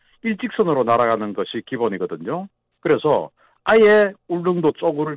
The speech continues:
겨냥을 하고 쏜 것이고, 단지 그것이 울릉도로, 어, 진짜 울릉도를 때리려고 했는지, 아니면 울릉도를 지나쳐서,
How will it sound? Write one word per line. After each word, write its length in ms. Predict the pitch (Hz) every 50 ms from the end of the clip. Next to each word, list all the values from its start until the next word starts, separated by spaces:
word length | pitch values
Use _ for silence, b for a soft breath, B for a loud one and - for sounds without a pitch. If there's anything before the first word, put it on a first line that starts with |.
| -
겨냥을 440 | - - 104 101 135 160 175 165 139
하고 340 | - - 151 135 143 139 - -
쏜 180 | - 170 147 123
것이고, 520 | 110 - - 90 - 127 117 95 78 - - _ _ _ _ _
단지 320 | - 135 147 160 151 185 180
그것이 640 | - 113 104 139 156 - - 113 117 120 87 80 - - _ b b b b b b _
울릉도로, 800 | - 185 185 180 190 190 185 165 165 165 156 165 170 175 175 165 - _ b b b b b b b _ _
어, 100 | - 117 - - -
진짜 320 | - 180 165 - 196 180
울릉도를 560 | 170 143 165 156 156 160 151 147 151 143 135 123 -
때리려고 360 | 160 - 170 160 135 110 -
했는지, 520 | 110 98 95 82 76 73 85 104 135 147 -
아니면 300 | - 127 151 165 160 151 -
울릉도를 580 | 190 185 185 185 180 175 156 160 156 160 151 143 - - -
지나쳐서, 720 | - 117 143 160 165 - - 180 156 160 180 185 196 190